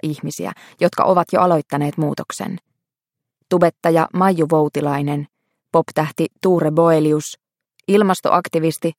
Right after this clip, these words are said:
Atte Ahokas ja viisitoista muuta kertovat, miten he ovat edistäneet heille tärkeimpiä asioita. Kaikista kirjan aiheista olisi voinut kirjoittaa myös kokonaan oman kirjansa,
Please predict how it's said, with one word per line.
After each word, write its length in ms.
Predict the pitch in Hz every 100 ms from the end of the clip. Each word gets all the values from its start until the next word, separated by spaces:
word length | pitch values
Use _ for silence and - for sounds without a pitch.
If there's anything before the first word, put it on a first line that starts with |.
| _ -
Atte 320 | 196 - -
Ahokas 420 | 180 175 160 143 - - - - -
ja 100 | 185
viisitoista 560 | 247 226 175 165 160 175
muuta 280 | 185 175 156
kertovat, 460 | 160 156 - 143 143 - _ -
miten 240 | 185 175 165
he 160 | 175
ovat 180 | 156 147
edistäneet 560 | 165 151 - 151 147 175
heille 240 | 170 147 -
tärkeimpiä 580 | 151 151 151 143 147 -
asioita. 520 | 147 - - - - _ _ _ _ _ _ _ _ _ _ _ -
Kaikista 400 | 202 214 208 156
kirjan 320 | 165 160 151 151
aiheista 500 | 160 156 156 143 -
olisi 260 | 156 156 160
voinut 280 | 156 156 -
kirjoittaa 500 | 185 165 151 - 151
myös 220 | 156 151
kokonaan 400 | 180 170 151 143 -
oman 260 | 156 147
kirjansa, 560 | 160 147 - 85 -